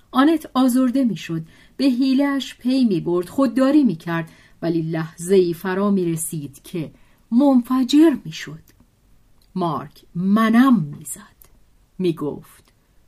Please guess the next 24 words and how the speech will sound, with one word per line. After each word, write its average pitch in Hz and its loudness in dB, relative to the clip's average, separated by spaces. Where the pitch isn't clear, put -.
"رک - 0
و 143 -8
راست 175 -6
هستم." - -4
یک 220 0
شب 262 -2
هنگامی 294 4
که 294 0
مادرش 254 0
خفته 226 -8
بود، 262 -4
از 254 -4
خانه 247 4
بیرون 180 -4
رفت. 147 -16
درست 277 2
هنگامی 226 0
بازگشت 165 -8
که 214 -10
ساعت 208 -8
زنگ 180 -4
ظهر 180 -4
می‌زد 220 -6
و 269 -4